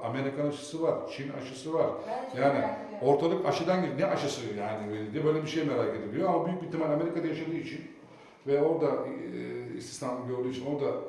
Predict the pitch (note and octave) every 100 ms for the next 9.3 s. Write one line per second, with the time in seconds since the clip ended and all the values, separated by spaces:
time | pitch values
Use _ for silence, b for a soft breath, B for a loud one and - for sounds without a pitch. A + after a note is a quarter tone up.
0 | B B - - - B2 B2+ - C#3 A2+
1 | - C#4 D4 C4+ A3 - - A2+ - A2
2 | G#2 G#2 G#2 G#2 G#2 G2+ A2+ A2+ - A#2
3 | A#2 A#2 G#2+ - G#2+ G#2+ G2+ G#2+ G#2+ C3+
4 | G3 D#3+ A3+ G#3 - - A#2+ C3+ - B
5 | B B B - D#3+ D3+ D#3 D#3 D3+ G#3+
6 | E3+ - F3+ - G3 F#3+ - F3+ - E3+
7 | C3 - - B B - D#3+ D#3+ D#3+ D3+
8 | D3+ D3+ D3+ D3 - D#3+ C3+ C3 - -
9 | B B -